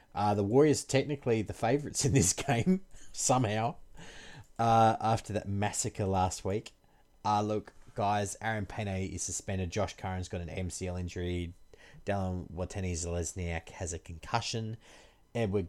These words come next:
Cozy has also been dropped, possibly injured, but possibly just he stopped running <laughs> versus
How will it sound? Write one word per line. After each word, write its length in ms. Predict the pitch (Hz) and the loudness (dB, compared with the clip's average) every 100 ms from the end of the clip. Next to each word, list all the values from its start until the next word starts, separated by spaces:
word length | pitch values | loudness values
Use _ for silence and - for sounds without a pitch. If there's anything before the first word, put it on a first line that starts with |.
| - | -8
Cozy 540 | - 113 117 98 104 | -4 0 0 0 -4
has 240 | - 95 98 | -2 -4 -2
also 260 | 104 - | -4 -4
been 180 | 92 85 | -4 -4
dropped, 480 | 82 95 127 - - | 2 4 4 0 -16
possibly 540 | - 151 - 113 101 | -10 -8 -6 -4 -4
injured, 300 | 104 107 127 - | -2 -4 -4 -6
but 200 | 95 - | -12 -12
possibly 400 | - 101 - 92 | -6 -6 -4 -6
just 300 | 85 90 - - _ | -4 -4 -8 -12 _
he 80 | - | -10
stopped 320 | - 110 - - | -2 -2 -2 -4
running 360 | 95 98 104 | -2 0 -2
<laughs> 60 | 85 | 0
versus 420 | 82 127 - - | 0 2 0 -4